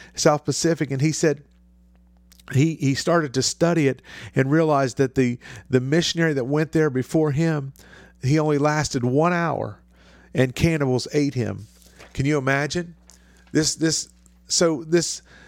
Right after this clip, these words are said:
he gave his resignation to the church and told him the, you know, he'd be leaving in a few months. And he said every, every Sunday, this elderly gentleman in his church would come up to him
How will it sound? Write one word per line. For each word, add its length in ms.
he 120
gave 300
his 260
resignation 680
to 100
the 100
church 420
and 140
told 180
him 180
the, 120
you 100
know, 140
he'd 160
be 100
leaving 340
in 120
a 40
few 220
months. 400
And 160
he 100
said 220
every, 580
every 440
Sunday, 480
this 240
elderly 400
gentleman 480
in 100
his 140
church 400
would 140
come 240
up 160
to 100
him 300